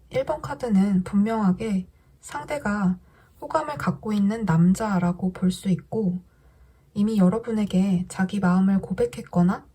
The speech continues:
조만간 고백해올 사람이겠다라고 보여지네요. 차크라에서도 빨간색 발견 카드가 나왔고 애정적인 느낌이 강하게 보이는데요.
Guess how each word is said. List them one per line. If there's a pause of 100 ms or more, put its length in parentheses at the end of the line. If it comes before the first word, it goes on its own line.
(380)
조만간
고백해올
사람이겠다라고
보여지네요. (800)
차크라에서도 (180)
빨간색
발견
카드가
나왔고 (480)
애정적인
느낌이
강하게
보이는데요.